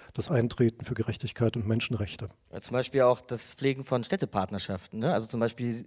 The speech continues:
Speaker 2: Dresden hat ja eine Städtepartnerschaft mit Coventry, eine Stadt, die wiederum von den Deutschen in Großbritannien während des Zweiten Weltkriegs zerbombt wurde.
Speaker 1: Genau, und
Speaker 2: Wie
Speaker 1: auch
Speaker 2: pflegen
Speaker 1: eine,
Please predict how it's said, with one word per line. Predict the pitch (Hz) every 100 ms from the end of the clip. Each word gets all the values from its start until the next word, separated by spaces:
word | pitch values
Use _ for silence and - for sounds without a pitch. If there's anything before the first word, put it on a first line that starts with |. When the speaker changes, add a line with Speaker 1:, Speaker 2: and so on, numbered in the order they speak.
| - 120
Speaker 2:
Dresden | 120 131 139
hat | 131
ja |
eine | 123
Städtepartnerschaft | - 139 - 123 135 131 117
mit | 113
Coventry, | - 127 165 - 196 - - - - - -
eine | 123
Stadt, | 135 -
die | 131
wiederum | 131 131
von | 131
den | 120
Deutschen | 113 120 - - 151 147 - _ _ _ _ - -
in | - 123
Großbritannien | 127 123 117 123 131 113
während | 104
des | 92
Zweiten | 101 95 101
Weltkriegs | 95 - -
zerbombt | 101 98 -
wurde. | 95 98 95 - - -
Speaker 1:
Genau, | 160 123
und | 127
Speaker 2:
Wie |
Speaker 1:
auch | 180
Speaker 2:
pflegen | -
Speaker 1:
eine, | 165